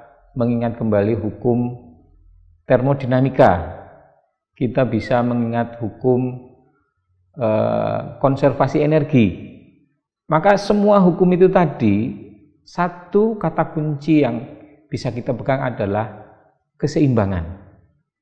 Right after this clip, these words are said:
Jadi sebelum ilmuwan-ilmuwan barat itu mengeluarkan hukum-hukumnya, itu sudah di-state dalam Al-Quran dengan suatu kalimat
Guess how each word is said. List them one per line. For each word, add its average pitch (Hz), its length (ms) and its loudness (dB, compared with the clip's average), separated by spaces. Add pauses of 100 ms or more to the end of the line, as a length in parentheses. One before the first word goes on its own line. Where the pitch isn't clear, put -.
(360)
Jadi 139 160 2
sebelum 147 400 6
ilmuwan-ilmuwan 151 1040 4
barat 120 320 6
itu 139 320 2 (640)
mengeluarkan 135 640 2
hukum-hukumnya, 120 880 0
itu 139 160 -8
sudah 135 320 2
di-state 117 480 -2
dalam 107 240 2
Al-Quran 117 480 -2
dengan 113 240 -2
suatu 110 240 -4
kalimat 113 400 -2